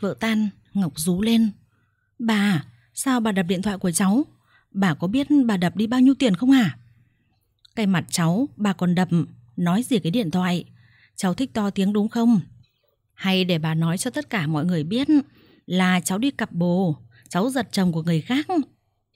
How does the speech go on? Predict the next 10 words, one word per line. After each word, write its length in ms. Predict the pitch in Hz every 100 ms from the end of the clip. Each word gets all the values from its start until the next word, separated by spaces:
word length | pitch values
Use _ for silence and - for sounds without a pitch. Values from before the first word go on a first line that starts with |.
| _ _ 202
Ngọc 220 | 170 -
vô 140 | 240
cùng 240 | 247 190 139
tức 160 | 262
giận, 260 | - 196 - - _
cô 120 | - 208
ta 220 | 190 180
hùng 280 | 175 170 160
hổ 180 | 165
lên. 300 | 151 214 202